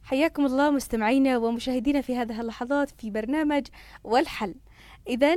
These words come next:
بمهر بنتنا نزوج ابننا ببنتهم. هذه هي الصفقة الرابحة لبعض الآباء. زواج البدل وعواقبه نتكلم عليه في برنامجنا وفي حلقتنا لهذا اليوم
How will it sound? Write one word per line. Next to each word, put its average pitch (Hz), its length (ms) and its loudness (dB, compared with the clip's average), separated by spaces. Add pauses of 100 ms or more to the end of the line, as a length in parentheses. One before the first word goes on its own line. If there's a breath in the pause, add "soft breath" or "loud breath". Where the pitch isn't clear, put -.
(160)
بمهر 220 360 -2
بنتنا 269 520 0
نزوج 202 480 -6
ابننا 277 500 0 (140)
ببنتهم. 226 600 -4 (420 loud breath)
هذه 330 320 6
هي 254 40 4
الصفقة 214 340 -4
الرابحة 226 480 -2
لبعض 214 280 -4
الآباء. 202 380 -4 (540 soft breath)
زواج 226 380 4
البدل 247 340 4
وعواقبه 294 540 4 (460 soft breath)
نتكلم 214 480 -4
عليه 254 260 0 (200)
في 214 60 -10
برنامجنا 208 680 0
وفي 220 180 -8
حلقتنا 247 420 0
لهذا 311 260 2
اليوم 320 300 4